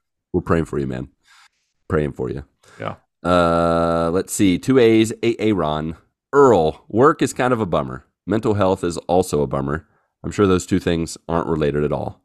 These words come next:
Speaker 1: Hashtag sarcasm.
Speaker 2: Yeah, right.
Speaker 1: Yes.
Speaker 2: <laughs>
Speaker 1: Uh, not related whatsoever. It for sure is. Uh, Iffle, lots of gaming dedicated spending.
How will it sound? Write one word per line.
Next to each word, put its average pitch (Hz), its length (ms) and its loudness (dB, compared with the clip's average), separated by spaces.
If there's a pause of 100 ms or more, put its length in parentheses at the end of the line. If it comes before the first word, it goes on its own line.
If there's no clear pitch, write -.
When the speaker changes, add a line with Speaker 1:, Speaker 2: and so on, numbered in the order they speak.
(160)
Speaker 1:
Hashtag 69 460 -6 (260)
sarcasm. - 480 -10 (320)
Speaker 2:
Yeah, 104 160 -4
right. - 240 -8 (280)
Speaker 1:
Yes. - 460 -2
Speaker 2:
<laughs> - 220 -20
Speaker 1:
Uh, 69 320 -4
not 87 440 2
related 76 520 -2 (320)
whatsoever. 73 760 -8 (360)
It 73 120 -6
for 78 160 -6
sure - 220 -6
is. 55 280 -12 (720)
Uh, 87 520 2 (120)
Iffle, 98 440 2 (160)
lots 110 380 -2
of 101 160 -6
gaming 104 400 0
dedicated 92 540 -2
spending. 64 440 -8